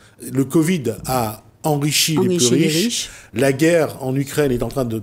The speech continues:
Speaker 1: d'enrichir encore ces mêmes personnes.
Speaker 2: Oui. Les États-Unis, notamment.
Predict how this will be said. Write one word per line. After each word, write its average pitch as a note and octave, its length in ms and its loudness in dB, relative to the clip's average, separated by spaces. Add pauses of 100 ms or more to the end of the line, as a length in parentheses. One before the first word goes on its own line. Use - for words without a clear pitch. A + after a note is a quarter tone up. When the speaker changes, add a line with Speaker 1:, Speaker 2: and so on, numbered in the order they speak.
(140)
Speaker 1:
d'enrichir D#3 800 2
encore C3 520 0 (320)
ces A#2+ 160 0
mêmes A#2+ 200 0
personnes. E3+ 540 0
Speaker 2:
Oui. F3 220 0 (1200)
Les D#3+ 180 -2
États-Unis, F3 600 0
notamment. E3+ 540 -2